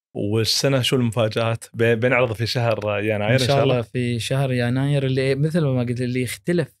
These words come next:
Speaker 2: آه، السنة عن السنوات السابقة إن البرنامج صار، آه، يعني إقليمي، الشرق الأوسط وليس الخليج.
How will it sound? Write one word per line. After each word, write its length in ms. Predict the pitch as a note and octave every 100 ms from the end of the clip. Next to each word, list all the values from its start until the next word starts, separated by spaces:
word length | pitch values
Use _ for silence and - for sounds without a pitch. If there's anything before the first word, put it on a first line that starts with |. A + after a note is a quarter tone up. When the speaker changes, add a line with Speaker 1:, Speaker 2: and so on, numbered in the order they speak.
| -
Speaker 2:
آه، 180 | A2 G#2+
السنة 540 | G#2+ - C3+ A2 - - _ _ _ _ A#2+
عن 200 | A2+ A2+
السنوات 600 | G#2+ - B2 B2+ B2+ -
السابقة 680 | A2 - C3+ C#3 C#3 D3 A2+
إن 180 | A#2
البرنامج 680 | A#2 A2+ A#2 B2+ C#3 C#3 A#2+
صار، 280 | - A#2 A#2 A2
آه، 760 | A2 G#2 G#2 G2+ G2 G2+ G2+ F#2+ -
يعني 460 | G#2 A2 G2+ F#2 -
إقليمي، 540 | - C#3 B2 G2 F#2 _ _ _ _ _ _ _
الشرق 280 | - C3 A2+
الأوسط 500 | A#2 A2+ A2 - - _ _
وليس 500 | A#2+ F#2+ B2 B2+ -
الخليج. 460 | A2 - G2+ F#2+